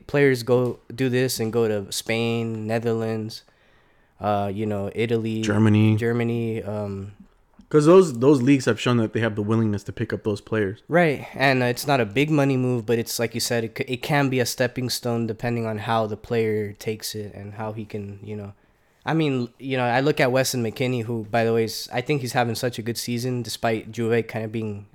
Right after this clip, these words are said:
Speaker 1: uh, pretty bad. But he, he used Schalke as a stepping stone, um, more or less, and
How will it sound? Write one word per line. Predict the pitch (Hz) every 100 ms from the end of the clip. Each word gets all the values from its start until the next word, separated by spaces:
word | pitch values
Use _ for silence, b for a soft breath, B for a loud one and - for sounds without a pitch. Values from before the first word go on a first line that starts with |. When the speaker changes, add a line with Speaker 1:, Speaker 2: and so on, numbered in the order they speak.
| -
Speaker 1:
uh, | 104
pretty | - 110
bad. | 101 104 117 - _ _ _ _ _
But | - 113
he, | 120
he | 139
used | 165 170 -
Schalke | - 131 143 127
as | 113
a |
stepping | - - 117 117 113
stone, | - 110 110 107 _ _
um, | 104 104 101 101 101 _
more | 113 113 110
or |
less, | 110 117 113 -
and | 98 104 98